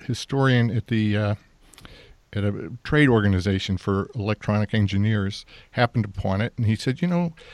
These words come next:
just to himself, "That didn't sound quite right." And so he did his own Google searches, one for black girls and one for white girls. Um, as you'd expect, the one for black girls showed up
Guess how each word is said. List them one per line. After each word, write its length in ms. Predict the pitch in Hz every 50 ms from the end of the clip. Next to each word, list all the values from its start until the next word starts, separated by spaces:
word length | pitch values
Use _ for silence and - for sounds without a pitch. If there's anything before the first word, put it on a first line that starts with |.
| - - - - - - -
just 220 | - 156 156 - -
to 80 | 139
himself, 420 | 120 113 - - 110 104 107 107 -
"That 140 | 131 123 -
didn't 300 | - 156 147 - - -
sound 460 | - - - 110 127 151 139 123 -
quite 280 | - 113 110 92 82 -
right." 320 | 85 90 87 98 131 - - - - - - -
And 200 | 131 120 120 113
so 300 | - - 120 120 117 110
he 180 | 104 127 127
did 220 | 113 107 117 110 107
his 180 | 117 107 104
own 220 | 139 147 165 196 160
Google 300 | 123 123 113 95 95 90
searches, 500 | - - 90 90 - - 95 98 - -
one 160 | 110 110 107
for 140 | - 110 101
black 320 | 95 117 110 107 - -
girls 400 | - 110 104 101 101 104 101 98
and 200 | 180 135 101 98
one 260 | 98 104 104 98 95 - _ - - - - - - -
for 160 | _ - 117 107
white 220 | 113 107 110 -
girls. 500 | - 101 98 95 87 104 123 - - - - - - - _ _ _ _ -
Um, 320 | 120 113 110 104 107 - -
as 220 | 131 120 110 -
you'd 160 | 143 123 120
expect, 520 | 120 - - - - 120 117 120 - - -
the 200 | 117 107 104 104
one 320 | 98 - 110 107 110 104
for 100 | - 113
black 300 | 95 104 107 107 113 -
girls 580 | - 104 104 101 104 101 - - - - - - - - - - - _
showed 340 | - - - 110 107 110
up 180 | 104 107 107